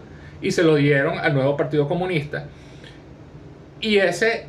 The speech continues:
es el Partido Comunista de Venezuela que aparece ahorita en el tarjetón. Si usted va ahori-, cuando vaya a votar el domingo, va a ver que allí hay un Partido Comunista de Venezuela.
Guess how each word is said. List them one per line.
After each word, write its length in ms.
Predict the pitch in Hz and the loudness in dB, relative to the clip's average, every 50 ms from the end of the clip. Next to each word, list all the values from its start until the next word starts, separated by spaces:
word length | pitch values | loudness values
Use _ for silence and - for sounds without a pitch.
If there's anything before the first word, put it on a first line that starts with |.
| - - - | -16 0 2
es 140 | 165 156 | 4 4
el 140 | 175 175 170 | 4 2 2
Partido 340 | - 185 170 - 170 165 160 | 2 0 2 4 4 4 4
Comunista 640 | 165 190 190 190 196 196 185 180 - - 202 196 | 4 0 -2 -2 -2 -2 -2 -4 -2 0 2 2
de 100 | 190 190 | 4 2
Venezuela 500 | 190 190 190 196 196 - 196 180 180 180 | 2 2 0 0 0 2 4 4 4 2
que 80 | - 170 | 2 0
aparece 400 | 143 - 143 - 202 - - 185 | 0 0 2 0 0 2 2 2
ahorita 240 | 175 185 190 - 175 | 2 2 2 2 0
en 80 | 147 | 0
el 80 | 131 - | 0 -2
tarjetón. 480 | - 107 - 120 - - 147 131 113 - | -4 -6 -6 -6 -2 -2 0 0 -2 -4
Si 80 | - | -8
usted 200 | 107 - - 123 | -8 -4 -2 0
va 160 | 127 131 139 | 2 2 4
ahori-, 280 | 143 147 147 - 120 - | 4 4 2 2 0 0
cuando 260 | - 147 131 127 120 | -2 -2 0 2 2
vaya 220 | 123 123 123 139 151 | 2 2 4 4 4
a 40 | |
votar 220 | 165 165 - 175 165 | 2 2 2 2 2
el 80 | 175 | 2
domingo, 380 | 180 185 185 190 185 185 185 175 | 2 2 0 -2 -2 0 2 2
va 80 | 147 127 | 4 4
a 20 | |
ver 160 | 123 131 127 131 | 4 2 2 0
que 80 | 160 | 0
allí 180 | 143 143 143 143 | 0 2 2 2
hay 160 | 139 139 143 | 4 4 2
un 120 | 147 147 | 2 0
Partido 300 | 147 156 143 147 151 160 | 0 -2 -2 0 -2 -2
Comunista 380 | 160 165 156 147 147 143 147 165 | 0 -2 -2 -2 -2 -2 0 2
de 60 | 160 | 2
Venezuela. 540 | 165 175 180 180 - - 185 160 - 156 - | 2 2 0 -2 -2 -2 0 0 -2 -2 -8